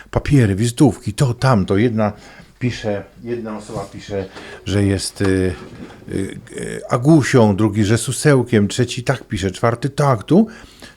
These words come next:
Czy po prostu sztywno, elegancko sformalizować. Otóż właśnie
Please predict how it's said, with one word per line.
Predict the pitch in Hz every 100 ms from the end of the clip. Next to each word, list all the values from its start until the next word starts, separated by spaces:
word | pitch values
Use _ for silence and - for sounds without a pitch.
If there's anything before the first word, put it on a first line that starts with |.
| -
Czy | 196
po | 185
prostu | 135 -
sztywno, | 123 - - 104 104 95 101 104
elegancko | - 90 92 95 98 98 - - 98 - - _
sformalizować. | - - 113 98 95 82 82 - - _ _ -
Otóż | 185 - - - - - - - -
właśnie | 143 139 139